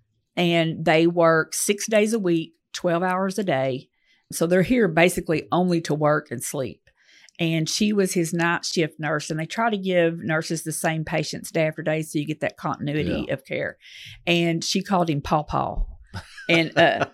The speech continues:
Speaker 2: <laughs>
Speaker 1: I would call to get an update, and she
Speaker 2: Uh-huh.
Speaker 1: said, "Oh, Paw Paw's doing good," you know, and, well, her contract ended,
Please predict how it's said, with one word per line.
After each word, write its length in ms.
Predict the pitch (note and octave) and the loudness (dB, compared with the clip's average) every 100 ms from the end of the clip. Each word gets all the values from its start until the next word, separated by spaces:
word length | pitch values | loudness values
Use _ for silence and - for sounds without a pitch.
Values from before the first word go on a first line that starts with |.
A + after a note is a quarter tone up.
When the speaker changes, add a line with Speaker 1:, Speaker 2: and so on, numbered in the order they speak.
| _ _ _ | _ _ _
Speaker 2:
<laughs> 400 | _ _ _ _ | _ _ _ _
Speaker 1:
I 120 | F3+ F3+ | 2 4
would 180 | E3 | 2
call 320 | - F#3+ F#3 F3 | 0 2 4 2
to 80 | |
get 200 | E3+ F3+ | 4 4
an 120 | D#3 - | 4 4
update, 480 | F3 - F3 E3+ G3 | 4 6 2 2 2
and 100 | F#3+ | 0
she 80 | F#3 | -2
Speaker 2:
Uh-huh. 60 | |
Speaker 1:
said, 80 | F#3+ A#3 | -2 2
"Oh, 180 | C#4+ D#4+ | 2 2
Paw 220 | B3+ B3+ | 0 0
Paw's 340 | C4 C#4 C4 | 0 -4 0
doing 340 | A3+ C#4 D4 B3+ | 2 2 2 0
good," 580 | C4 D4+ D4 D4+ D#4 D4 - - - | 2 2 -2 -4 -6 -10 -14 -14 0
you 120 | A#3 | 4
know, 380 | A3+ G#3+ G#3+ G#3+ | 6 8 8 6
and, 320 | - F3+ F3+ F#3 | 4 2 0 2
well, 300 | F#3+ F#3+ G3+ | 6 6 6
her 200 | G#3 G3+ | 4 0
contract 920 | - F#3 B3 - F3+ D#3+ D#3+ - - | 0 0 2 0 0 0 0 -4 -4
ended, 540 | F3 E3 D3+ D3+ F3+ | -2 0 0 0 0